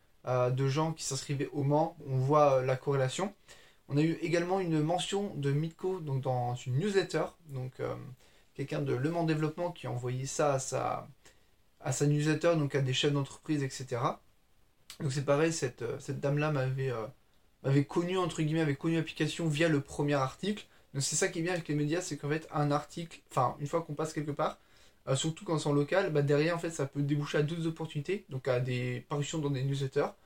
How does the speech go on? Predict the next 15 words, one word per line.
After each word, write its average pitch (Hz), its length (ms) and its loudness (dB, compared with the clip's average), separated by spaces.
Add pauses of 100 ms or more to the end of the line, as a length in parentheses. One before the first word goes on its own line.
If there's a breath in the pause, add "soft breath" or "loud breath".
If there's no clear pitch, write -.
(320 soft breath)
voire 151 320 4
à 160 80 0
d'autres 147 220 2
articles, 170 380 -4 (240)
et 202 240 2 (180)
aussi 180 420 -2 (340)
à 135 200 4
des 131 140 0
invitations, 135 440 -2
donc 143 120 -2
comme 139 180 -2
je 135 80 -2
mentionnais 123 360 -4
juste 143 200 -8
avant, 139 280 -2